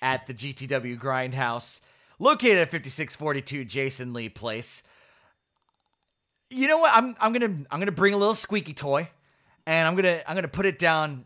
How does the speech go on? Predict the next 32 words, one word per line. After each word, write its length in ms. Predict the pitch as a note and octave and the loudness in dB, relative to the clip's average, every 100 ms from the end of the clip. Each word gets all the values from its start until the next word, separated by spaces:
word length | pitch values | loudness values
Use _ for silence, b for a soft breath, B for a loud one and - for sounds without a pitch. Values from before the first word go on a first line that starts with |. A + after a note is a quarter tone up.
| B2+ | _
just, 260 | G#3 - - - | -10 -8 -10 -10
just 240 | C#4+ - | -8 0
right 180 | G#3 G#3+ | 2 2
in 60 | F3 | 2
front 220 | C#3 C#3+ | -4 -4
of 60 | A2 | -4
you, 60 | |
Drew. 300 | G2 A#2 A#2 - | -10 -8 -8 -8
I'm 140 | D#3+ G#3+ | -8 -8
just 140 | G#3+ | -6
gonna, 180 | B3 G#3 C#3 _ - | -6 -6 -8 _ -6
I'm 140 | E3+ G3+ | -2 0
gonna 160 | G3+ | -2
take, 360 | F3+ A3 A#3 - - - _ _ _ _ _ _ - | -2 -2 -2 -2 -14 -18 _ _ _ _ _ _ -6
I'm 120 | F#3 | -4
gonna 140 | F#3+ D#3 | -2 -2
take 260 | A#3 A#3+ | -2 -2
the 60 | A#3 | -2
little 220 | G#3 G#3 | 0 0
squeaky 400 | - - F#3+ D3 | -2 -4 -6 -6
toy. 340 | C#3 D#3 D3+ D3 | -6 -2 0 0
I'm 100 | C#3 | -4
gonna 140 | D#3 C#3+ | -4 -6
set 240 | - F#3 | 0 0
it 60 | D#3 | 2
right 200 | C#3+ A3 | 0 0
in 100 | A#3 | -2
front 200 | G3+ F#3+ | -2 -2
of 40 | F3 | -2
you, 60 | |
Drew, 320 | C3 D#3 D#3 D3 | -4 -6 -6 -8
right, 280 | D3 D#3+ F#3 | -2 0 0